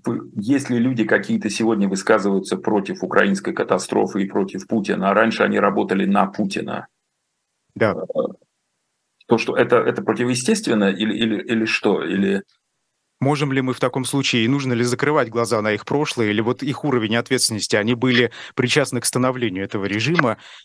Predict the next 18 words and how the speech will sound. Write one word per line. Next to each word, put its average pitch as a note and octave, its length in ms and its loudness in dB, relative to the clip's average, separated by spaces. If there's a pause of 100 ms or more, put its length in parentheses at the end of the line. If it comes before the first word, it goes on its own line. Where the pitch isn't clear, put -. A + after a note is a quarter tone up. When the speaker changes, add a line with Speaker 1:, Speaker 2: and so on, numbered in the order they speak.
Speaker 2:
а G#2+ 140 2
сейчас A#2+ 380 -2
выступили A2 520 0
хоть - 280 -2
и A#2 40 2
против, D#3 560 -2
но, G#2 400 -2 (640)
э, F#2+ 160 0
насколько A2+ 500 0
вот, G2+ 220 -8
э, G2+ 180 -2
вы G#2+ 160 0
оцениваете G#2 480 0
их G2+ 80 -8
долю G#2+ 260 0
ответственности? G2+ 680 -2
Как - 240 -4
вы F2+ 240 -4